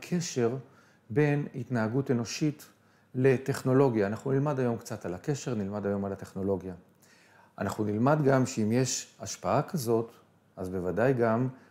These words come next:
כל תעסוקת העתיד תשתנה, ואנחנו נראה גם איך זה משפיע, וכמובן אנחנו ננסה להבין מהם המיומנויות והכישורים שנצטרך לעתיד כדי להתמודד עם אותם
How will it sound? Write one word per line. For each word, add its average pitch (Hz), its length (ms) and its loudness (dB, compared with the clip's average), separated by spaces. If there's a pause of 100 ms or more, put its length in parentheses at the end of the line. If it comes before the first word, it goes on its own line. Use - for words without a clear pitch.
(100)
כל 143 200 0
תעסוקת 139 640 -4
העתיד 131 540 0 (380)
תשתנה, 95 560 -6 (460)
ואנחנו 107 220 -6
נראה 120 160 2
גם 123 180 2
איך 110 120 -4
זה 110 100 -2
משפיע, 98 520 0 (540)
וכמובן 120 600 2
אנחנו 127 720 -2
ננסה 113 400 -4
להבין 135 520 0 (340)
מהם 135 260 0
המיומנויות 117 600 0
והכישורים 117 720 -2 (280)
שנצטרך 107 840 -2 (260)
לעתיד 143 520 4 (520)
כדי 139 340 6
להתמודד 135 640 4 (440)
עם 117 120 -6
אותם 127 380 0